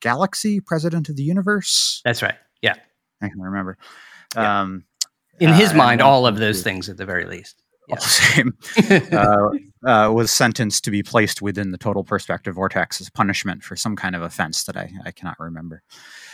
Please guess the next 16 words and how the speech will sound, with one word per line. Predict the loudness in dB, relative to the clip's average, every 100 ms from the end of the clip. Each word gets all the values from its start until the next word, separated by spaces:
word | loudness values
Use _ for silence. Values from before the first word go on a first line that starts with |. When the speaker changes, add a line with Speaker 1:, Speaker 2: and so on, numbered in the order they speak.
| -6
Speaker 1:
Um, | 2 4 4 2
and | 2 2 4
the | 6
idea | 6 6
of | 6
the | 4
total | 4 2 0
perspective | 0 -2 -2 -2 -2
vortex | -2 0 -2 -4
is | -10 -8
that | -10
it | -8
shows | -2 0 0 -2
you | -4
your | -6 -6 -6
true | -4 -2 2 0